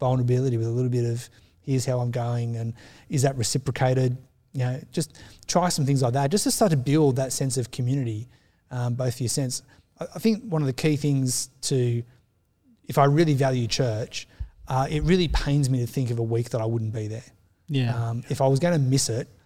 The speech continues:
Speaker 1: that would be a massive loss for me. And if, if regularity is once a month, I think that it seems like that <laughs> for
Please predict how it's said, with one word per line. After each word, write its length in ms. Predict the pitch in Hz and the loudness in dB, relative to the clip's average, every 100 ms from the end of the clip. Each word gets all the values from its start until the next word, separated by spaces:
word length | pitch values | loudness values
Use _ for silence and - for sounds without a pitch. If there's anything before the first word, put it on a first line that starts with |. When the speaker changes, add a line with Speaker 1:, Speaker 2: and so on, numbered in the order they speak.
| _ | _
Speaker 1:
that 120 | 151 | -2
would 80 | 151 | -2
be 120 | 139 | 0
a 60 | 143 | -2
massive 460 | 135 143 123 135 120 | -4 -6 -4 -2 -2
loss 640 | 120 120 117 - - - _ | 0 0 -2 -2 -4 -8 _
for 260 | - 120 | -2 -2
me. 300 | 107 104 104 - _ _ _ _ - | 0 -4 -8 -14 _ _ _ _ -10
And 380 | 131 123 117 120 - | -4 -2 -2 -4 -8
if, 320 | 143 123 - - - | -6 -6 -8 -12 -6
if 120 | 123 | 0
regularity 580 | 135 160 143 135 131 123 | 4 4 4 4 4 2
is 100 | 113 | 0
once 220 | 123 117 | 0 0
a 40 | 127 | 0
month, 420 | 123 113 127 - | 0 -2 -6 -8
I 40 | - | -6
think 180 | 135 117 | -4 -4
that 120 | 120 - | -6 -8
it 100 | - | -6
seems 300 | 117 139 123 | -2 0 0
like 160 | 120 117 | -2 -4
that 320 | 131 - 165 | -2 0 0
<laughs> 40 | - | -2
for 240 | 135 127 | -4 -4